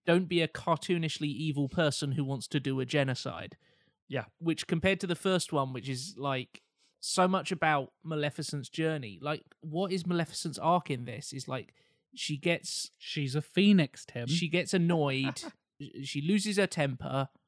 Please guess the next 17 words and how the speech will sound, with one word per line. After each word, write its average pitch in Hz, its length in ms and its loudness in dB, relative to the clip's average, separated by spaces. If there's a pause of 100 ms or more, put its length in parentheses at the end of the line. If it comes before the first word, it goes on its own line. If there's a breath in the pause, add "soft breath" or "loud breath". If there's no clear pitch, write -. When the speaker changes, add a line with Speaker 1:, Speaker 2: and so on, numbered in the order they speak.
(280)
Speaker 1:
she - 180 -10
goes 170 300 4
away, 135 560 2 (340)
she - 160 -8
learns 151 260 4
where 160 100 4
she 156 100 -4
comes 143 300 -2
from, 131 260 -2
but 127 140 -6
it 117 80 -6
doesn't 143 200 0
actually 131 240 -4
change 139 380 -2
anything 127 320 -6
about 131 380 2
her. 127 260 -4